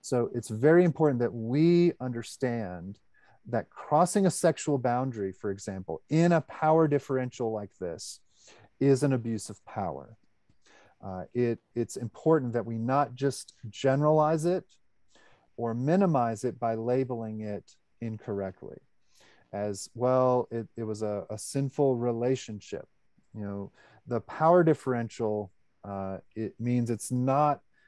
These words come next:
it's not a mutual, uh, sin. It's an abuse of power. So in any of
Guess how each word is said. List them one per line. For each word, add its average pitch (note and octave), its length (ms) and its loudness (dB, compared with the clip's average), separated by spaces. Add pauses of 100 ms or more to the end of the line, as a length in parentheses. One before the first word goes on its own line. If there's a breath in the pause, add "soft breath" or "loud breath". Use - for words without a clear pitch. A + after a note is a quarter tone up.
(400 soft breath)
it's A#2+ 240 -4
not C3+ 360 2
a B2 60 0
mutual, A#2+ 1000 -4 (680)
uh, G2+ 340 -6
sin. G#2+ 680 -6 (180)
It's A2 260 -6
an A2+ 100 -4
abuse G2+ 400 -8
of - 180 -18
power. - 480 -10 (240)
So G2+ 240 -6
in A2+ 220 -4
any B2+ 260 0
of C#3 160 0